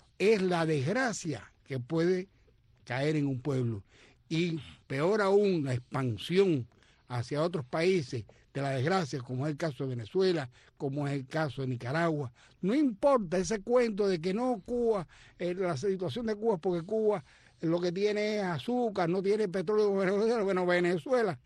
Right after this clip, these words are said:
eh, ya ni petróleo tienen, precisamente por el comunismo. Y eso realmente es algo importante. Pero resulta que todo se divulga por un coronel general,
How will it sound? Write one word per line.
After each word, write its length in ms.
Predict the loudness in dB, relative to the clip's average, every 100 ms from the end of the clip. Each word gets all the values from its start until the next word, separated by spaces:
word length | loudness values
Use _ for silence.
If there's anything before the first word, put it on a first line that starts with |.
| _ _ _
eh, 160 | -6 -6
ya 220 | 0 2
ni 140 | 2 0
petróleo 580 | 0 0 2 4 4 4
tienen, 400 | 2 4 0 -4 _
precisamente 540 | -6 -2 0 0 0 -2
por 120 | -6
el 60 | -6
comunismo. 400 | -4 -2 -4 -6 -14 -20 -6
Y 180 | -2 0
eso 440 | 0 -2 -2 -4 -2
realmente 680 | -2 0 0 -2 -2 -6 -10 _ _
es 40 | -6
algo 200 | -2 -2
importante. 500 | -2 -2 -2 -4 -4
Pero 280 | -2 -2 -4 _ _ _ _ _ -4
resulta 640 | -4 -2 -4 -4 -8 -12 _ _ _
que 340 | 0 2 2 -2 0
todo 240 | 0 2
se 200 | 2 0
divulga 560 | 2 4 4 4 0 0
por 440 | 0 2 2 0 -10 -20 _ _ _ -12
un 100 | -4
coronel 640 | 0 2 4 4 4 2
general, 560 | 2 2 2 2 0